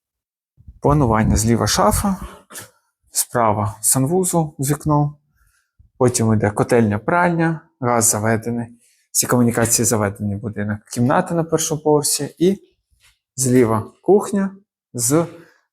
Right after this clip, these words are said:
вітальнею. Чому унікальність також цього будинку, що є отака тераса з двома вікнами, і також тут велика зроблена. Також можна продовжити терасу, вона вже є, просто залишилось термодошку обкласти.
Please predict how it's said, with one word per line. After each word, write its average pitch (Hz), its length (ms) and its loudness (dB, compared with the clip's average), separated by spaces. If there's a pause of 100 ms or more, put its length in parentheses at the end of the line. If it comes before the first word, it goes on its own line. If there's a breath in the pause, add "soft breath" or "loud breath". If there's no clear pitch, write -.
(120)
вітальнею. 101 640 -2
Чому 135 240 2
унікальність 123 520 2
також 113 320 -2
цього 147 220 2
будинку, 190 420 0
що - 380 0 (380 loud breath)
є 135 100 4
отака 120 380 2
тераса 180 500 0
з 139 40 -2
двома 147 220 2
вікнами, 143 600 -2 (460)
і 175 200 6
також 135 480 -2
тут 139 280 0 (440)
велика 127 480 4 (300)
зроблена. 120 640 0 (1400)
Також 127 380 -2
можна 123 260 0
продовжити 117 560 0
терасу, 143 420 -2
вона 113 180 0
вже 113 200 -4
є, 180 140 0
просто - 360 -4
залишилось 120 680 -2
термодошку 120 580 0
обкласти. 98 520 -6